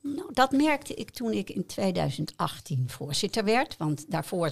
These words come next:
zat ik alleen een tafel voor. Dat is een andere rol dan als je als, eh, voorzitter het hele proces gaat leiden. En zij vroegen me, omdat de voorzitter destijds van het sluiten van het betonakkoord een andere functie kreeg. En toen keken ze naar mij: "Kan jij het overnemen?" Zo gaat dat dan,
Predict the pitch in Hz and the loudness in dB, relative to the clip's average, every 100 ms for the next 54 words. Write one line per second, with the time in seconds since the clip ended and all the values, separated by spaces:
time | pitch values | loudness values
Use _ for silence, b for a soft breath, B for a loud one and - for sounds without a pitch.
0 | - - 165 - 151 151 147 143 143 135 | -2 0 0 0 -2 0 -2 -4 -2 -2
1 | 151 175 135 190 185 170 143 156 - 180 | -2 -4 -2 0 2 0 0 -2 2 2
2 | 180 160 165 175 180 160 147 143 139 135 | 2 2 0 0 0 0 -2 -2 -4 -6
3 | - 160 - - - - - - - - | -4 -4 -4 -8 -16 -16 -12 -10 -4 4
4 | 208 - 165 - 156 196 b b b - | 4 6 2 0 -4 -4 b b b -6
5 | 165 151 147 - 160 - 170 - 196 220 | 0 0 -2 -4 -2 -2 -2 -6 -2 2
6 | 220 127 - - b b b b b b | 4 2 -2 -14 b b b b b b
7 | - - - 170 - 196 196 220 214 208 | -6 -4 0 0 0 -4 -2 0 0 -2
8 | 160 - - 165 160 - 147 147 151 139 | -6 -8 -8 -4 -4 -4 -8 -8 -6 -4
9 | - 151 151 - 160 151 - - - - | -2 -4 -4 -8 -8 -10 -14 -12 -8 -8
10 | - 190 196 185 190 - 185 151 - 160 | -8 -6 -4 -2 -4 -4 -4 -4 -6 -2
11 | 151 147 151 139 143 - 185 185 - 170 | -2 -2 -4 -4 -8 -4 0 0 -2 -6
12 | 180 170 165 165 151 156 - 143 170 - | -4 -4 -4 -4 -6 -6 -8 -6 -6 -6
13 | 143 147 143 - 151 - - - 180 - | -4 -4 -6 -6 -8 -8 -14 -14 -16 -14
14 | 139 - - 196 175 - 151 160 - - | -16 -12 -4 -2 0 -2 -2 -4 -8 -12
15 | - 151 123 | -2 -2 -2